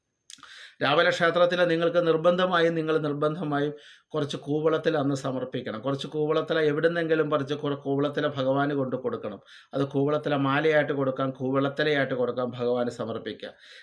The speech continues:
കരിക്കഭിഷേകം, പാലഭിഷേകം, എണ്ണയഭിഷേകം, അങ്ങനെയുള്ള അഭിഷേകാദികൾ ഭഗവാന് നടത്തുന്നത് നല്ലതാണ്.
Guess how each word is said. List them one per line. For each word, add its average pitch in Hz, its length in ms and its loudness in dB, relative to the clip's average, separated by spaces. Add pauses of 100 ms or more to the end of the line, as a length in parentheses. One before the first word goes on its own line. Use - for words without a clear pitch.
(140)
കരിക്കഭിഷേകം, 156 840 2
പാലഭിഷേകം, 143 800 2
എണ്ണയഭിഷേകം, 139 720 0
അങ്ങനെയുള്ള 131 320 0
അഭിഷേകാദികൾ 131 800 -2
ഭഗവാന് 120 400 -2
നടത്തുന്നത് 110 380 -6
നല്ലതാണ്. 95 380 -10